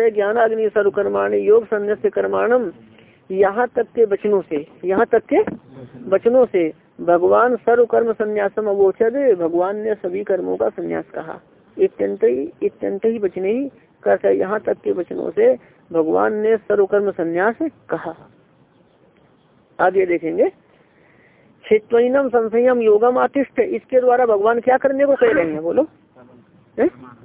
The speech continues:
कर्मानुष्ठान, हाँ, तो वही है। चित्वैनम संशयम योगम आतिष्ठ इति अनेन वचनेन, योगम क्या, क्या है ना, क्या कन्वय पहले करेंगे, क्या चित्वैनम संशयम,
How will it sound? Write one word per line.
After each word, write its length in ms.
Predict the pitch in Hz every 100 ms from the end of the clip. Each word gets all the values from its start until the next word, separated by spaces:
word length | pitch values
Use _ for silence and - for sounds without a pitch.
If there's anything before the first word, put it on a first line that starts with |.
| _ _ _
कर्मानुष्ठान, 580 | - 185 247 277 - 339 - _ - - _
हाँ, 160 | 160 -
तो 100 | 175
वही 240 | 190 208
है। 540 | 165 - - 302 294 202 - _ _ _
चित्वैनम 720 | - 208 220 233 247 262 277 269
संशयम 840 | 240 220 220 233 247 254 262 285 - -
योगम 520 | 202 214 220 240 226
आतिष्ठ 480 | 214 - 262 - 233
इति 520 | - 240 240 269 269
अनेन 400 | - 220 247 262
वचनेन, 400 | 233 220 220 220
योगम 340 | 208 214 254
क्या, 220 | 247 277 - _ _ _ _ _ 277
क्या 120 | 277
है 120 | 277
ना, 120 | 359
क्या 260 | - 247 254
कन्वय 380 | 254 240 240 233
पहले 320 | 214 208 220
करेंगे, 400 | 220 208 208 196
क्या 240 | - 254
चित्वैनम 600 | 247 - 214 214 214 220
संशयम, 540 | 208 185 170 190 202